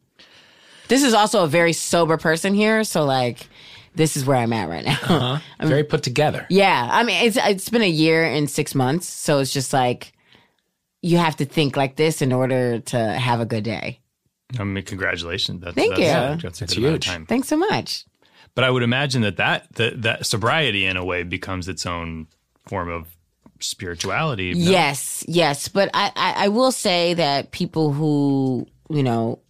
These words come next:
Speaker 1: not, I, I don't wanna say meetings per se, but they put, tw-, it's very religious when you go
Speaker 3: Yeah.
Speaker 1: to a meeting. It's like, I bel-, I believe you have to have this higher power, yes, but everything doesn't have to come down to the Lord now.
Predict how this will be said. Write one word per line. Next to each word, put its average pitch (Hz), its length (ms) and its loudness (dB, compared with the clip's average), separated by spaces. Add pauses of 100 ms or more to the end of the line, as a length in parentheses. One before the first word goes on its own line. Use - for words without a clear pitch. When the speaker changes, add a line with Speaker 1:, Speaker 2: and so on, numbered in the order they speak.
(120)
Speaker 1:
not, 247 180 -2
I, 180 240 0
I - 20 2
don't 185 100 2
wanna 160 180 0
say 131 380 -2
meetings 143 580 0
per 185 120 -4
se, 185 380 0
but 139 380 -2 (220)
they 160 120 0
put, 220 400 0
tw-, - 240 -10
it's 156 220 -4
very 160 680 2 (340)
religious 120 800 -2 (180)
when 139 160 -2
you 127 80 -2
go 90 520 -2
Speaker 3:
Yeah. 104 140 -12
Speaker 1:
to 147 120 0
a 131 60 0
meeting. 117 360 0
It's 120 260 -4
like, - 160 -8 (260)
I 185 60 6
bel-, 214 240 4 (100)
I 165 100 2
believe 208 340 2
you 185 100 2
have 156 240 0
to 165 100 -2
have 147 320 0
this 131 180 -2
higher 139 360 0
power, 120 380 0
yes, 113 480 -2
but 143 300 0 (400)
everything 202 440 2
doesn't 147 200 0
have 131 180 -2
to 131 80 -6
come 127 200 0
down 113 220 0
to 120 100 -4
the 110 80 -4
Lord 104 280 -4
now. 58 260 -10